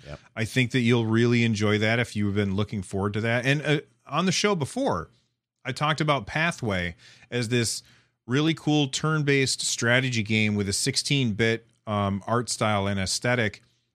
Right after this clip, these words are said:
Speaker 2: uh, that has an Indiana Jones feel to it at the same time.
Speaker 1: Right.
Speaker 2: Uh, that's also in there. And like, like I said before, a hundred and whatever games in this list for forty bucks. Absolutely awesome. And then
Speaker 1: Exactly.
Speaker 2: there's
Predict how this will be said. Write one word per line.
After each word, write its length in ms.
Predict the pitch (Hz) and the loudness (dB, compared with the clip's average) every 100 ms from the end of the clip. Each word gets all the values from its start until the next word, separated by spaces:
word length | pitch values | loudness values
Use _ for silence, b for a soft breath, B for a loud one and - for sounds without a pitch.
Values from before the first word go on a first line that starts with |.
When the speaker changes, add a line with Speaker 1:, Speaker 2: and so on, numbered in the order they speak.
| _ | _
Speaker 2:
uh, 280 | 104 101 95 92 | -8 -4 -4 -2
that 460 | 113 113 107 98 | 2 2 2 -4
has 360 | - 123 117 104 | -2 0 0 0
an 160 | 107 107 | -2 -2
Indiana 440 | 143 139 131 123 113 | 0 2 2 2 0
Jones 540 | 95 117 117 113 95 | 0 0 2 0 -2
feel 340 | - 110 113 113 | -2 0 0 0
to 200 | - 101 | -2 0
it 80 | |
at 120 | 95 92 | -2 -6
the 60 | |
same 380 | - - 107 101 | -8 -4 -2 -4
time. 480 | 90 107 110 98 92 B B | -6 -6 -4 -6 -8 B B
Speaker 1:
Right. 140 | 78 78 | -12 -4
Speaker 2:
Uh, 180 | 107 | -2
that's 300 | 107 131 151 | 2 2 2
also 500 | - 123 143 139 123 | -2 0 0 0 0
in 140 | 104 95 | 0 0
there. 220 | 90 82 | -2 -6
And 120 | 87 | -8
like, 280 | 117 139 143 | -2 -2 -2
like 240 | 127 143 147 | -2 -2 2
I 100 | 143 | 0
said 380 | - 139 123 107 | 2 0 -2 -2
before, 360 | 107 - 123 | -4 -2 -4
a 100 | 95 | -2
hundred 340 | 104 151 160 165 | 0 2 0 0
and 160 | 151 | 0
whatever 300 | 135 135 127 107 | 2 2 0 -2
games 380 | 101 113 143 | 0 0 2
in 140 | 117 107 | 0 0
this 340 | 104 98 - - 131 101 | 0 -2 -4 -6 -12 -6
list 400 | 110 131 127 - | 0 0 0 -8
for 180 | - | -10
forty 360 | 98 - 120 120 | -10 -4 -2 -2
bucks. 480 | 90 117 110 - - B B B B _ | -2 -2 -2 -4 -14 B B B B _
Absolutely 680 | 131 143 - 123 123 101 98 90 | -6 -4 -2 0 0 0 -2 -2
awesome. 560 | 104 123 131 104 87 85 _ _ _ | -2 -2 -2 -4 -6 -8 _ _ _
And 100 | 131 | 0
then 280 | 160 214 151 | 2 2 0
Speaker 1:
Exactly. 220 | 156 147 - _ _ _ | -2 -4 -14 _ _ _
Speaker 2:
there's 520 | 143 147 143 127 - | 0 2 2 2 -2